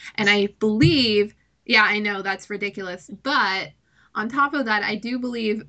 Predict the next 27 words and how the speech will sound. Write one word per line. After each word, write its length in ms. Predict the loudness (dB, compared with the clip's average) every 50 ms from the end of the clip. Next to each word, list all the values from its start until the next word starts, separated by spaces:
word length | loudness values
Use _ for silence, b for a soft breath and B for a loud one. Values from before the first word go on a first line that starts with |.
| _ _ _ _ _ _ -6
because 360 | -4 -2 0 2 2 2 0 0
in 200 | -2 0 0 0
the 80 | -2
promo, 760 | -4 -2 -2 0 0 2 0 0 0 0 0 2 2 0 2 2
there's 240 | 2 2 2 2 2
that 180 | 0 -2 -2
scene 400 | -4 -4 -2 0 0 2 2 2
between 420 | 0 0 -2 -2 -2 0 0 0 -2
Zoom 300 | 0 2 2 2 4 2
and 140 | 2 0 2
Barry, 420 | 4 4 4 4 4 2 2 0 0
and 120 | -2 -2
he's 180 | -2 -4 -2 -2
like, 220 | -2 -4 -2 -2
"Just 260 | -2 -2 -2 -4 -4
do 200 | -2 0 0 2
it. 160 | 2 0 0
Just 240 | -2 -6 -10 -12 -8
kill 260 | -2 0 2 4 4
me. 300 | 4 2 2 0 0 0 2
End 260 | 2 4 4 4 2
me." 280 | 2 0 -2 -6 -8 B B B B B B B B B B B
So 440 | -4 2 4 4 6 6 4 4 2
he's 320 | 2 2 2 2 2 0
going 340 | 0 0 0 2 2 2 2
to 200 | 2 0 -2 -2
the 200 | -2 -4 -6